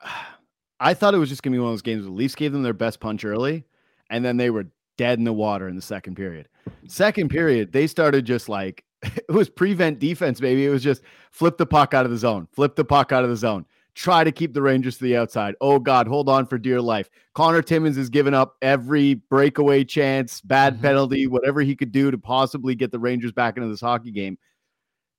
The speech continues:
Speaker 1: They score on the power play, and then they get one, I think, a minute fifty-six later, and all I'm thinking is,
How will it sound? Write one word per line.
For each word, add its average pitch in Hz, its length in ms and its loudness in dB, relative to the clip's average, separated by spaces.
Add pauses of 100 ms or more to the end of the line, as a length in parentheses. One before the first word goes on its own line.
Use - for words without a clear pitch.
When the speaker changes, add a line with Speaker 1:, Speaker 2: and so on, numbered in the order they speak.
Speaker 1:
They 165 140 4
score 196 520 2
on 196 120 0
the 156 60 -2
power 160 380 0
play, 95 460 -8 (220)
and 151 140 -2
then 190 100 -2
they 180 120 0
get 156 260 0
one, 156 240 -2
I 120 100 -6
think, 175 200 -6
a 180 40 -2
minute 131 400 -2
fifty-six 131 600 -8
later, 120 320 -4
and 120 220 -6
all 139 220 2
I'm 147 120 -2
thinking 127 340 -4
is, 98 420 -10